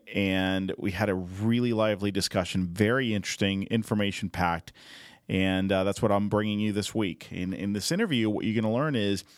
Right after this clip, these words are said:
what is this business all about? So what does this type of service entail? What can you charge? And how can you lock yourself in with clients who can actually pay you anywhere from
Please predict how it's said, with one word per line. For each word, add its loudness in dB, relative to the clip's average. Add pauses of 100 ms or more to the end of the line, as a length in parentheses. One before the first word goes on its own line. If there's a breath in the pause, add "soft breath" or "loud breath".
(300 loud breath)
what 4
is 0
this 0
business 2
all 2
about? -2
So -2
what 0
does 0
this 0
type -2
of -6
service -2
entail? 2 (600 loud breath)
What 2
can 0
you 0
charge? -2 (500 loud breath)
And 2
how 2
can 0
you 0
lock 0
yourself 2
in 0 (100)
with 0
clients 0 (500 soft breath)
who 4
can 0
actually 0
pay 0
you -2
anywhere 0
from -4